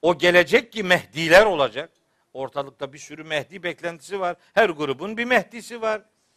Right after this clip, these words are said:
Sıra sıra devam ediyorlar. Ben de diyorum ki ya İsa gelmeyecek yani boşuna bekleme de. Hani illa bir şey bekliyorsan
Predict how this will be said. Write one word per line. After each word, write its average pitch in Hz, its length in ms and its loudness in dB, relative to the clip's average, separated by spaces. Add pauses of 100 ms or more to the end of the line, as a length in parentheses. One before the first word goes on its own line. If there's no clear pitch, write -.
(760)
Sıra 262 360 6
sıra 220 320 0
devam 226 360 6
ediyorlar. 123 500 -6
Ben 254 180 -2
de 294 120 -4
diyorum 311 220 -2
ki 202 60 2
ya 226 160 8
İsa 220 420 2
gelmeyecek 202 640 -4
yani 127 160 -2
boşuna 185 320 -6
bekleme 302 420 2
de. 117 160 -2 (420)
Hani 247 200 -2
illa 330 480 6
bir 294 80 -2
şey 269 200 4
bekliyorsan 254 680 4